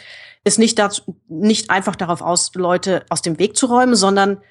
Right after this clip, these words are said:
das mit einer ganz krassen Symbolik zu verbinden. Und das ist ja auch das, was Eric Harris und Dylan Klebold gemacht haben, dass sie halt, ähm,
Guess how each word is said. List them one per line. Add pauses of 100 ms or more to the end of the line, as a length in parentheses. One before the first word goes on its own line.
(180)
das
mit
einer
ganz
krassen
Symbolik
zu
verbinden.
Und
das
ist
ja
auch
das,
was
Eric
Harris
und
Dylan
Klebold
gemacht
haben, (320)
dass
sie
halt, (540)
ähm,